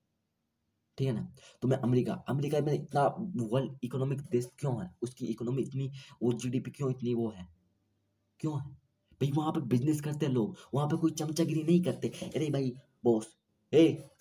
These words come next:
कल सुबह तेरे को छः बजे बोला था, तू छः बजे जाने का, तू छः बजे क्यों नहीं गया? वहाँ बंदे पता क्या करते, तेरा बाप का नौकर हो क्या? खुद का business करना, खुद का, खुद करूँगा। तू सारा boss मालिक है तो क्या हुआ?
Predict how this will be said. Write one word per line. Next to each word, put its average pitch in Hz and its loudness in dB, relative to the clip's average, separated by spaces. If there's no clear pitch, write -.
कल 170 8
सुबह 180 6
तेरे 170 8
को 180 8
छः 143 4
बजे 156 8
बोला 156 6
था, 175 4
तू 165 0
छः 147 -2
बजे 160 6
जाने 143 2
का, 165 0
तू 170 -2
छः 131 -2
बजे 143 0
क्यों 156 -6
नहीं 127 -2
गया? 90 -6
वहाँ 113 2
बंदे 131 2
पता 127 -2
क्या 135 -8
करते, 107 -8
तेरा 113 0
बाप 110 2
का 127 0
नौकर 127 0
हो 120 4
क्या? - -6
खुद - -6
का 131 0
business 113 0
करना, 117 0
खुद 131 -6
का, 123 -4
खुद 131 0
करूँगा। 135 2
तू - -8
सारा 139 -2
boss 135 4
मालिक 135 2
है 165 2
तो 180 4
क्या - -2
हुआ? - 0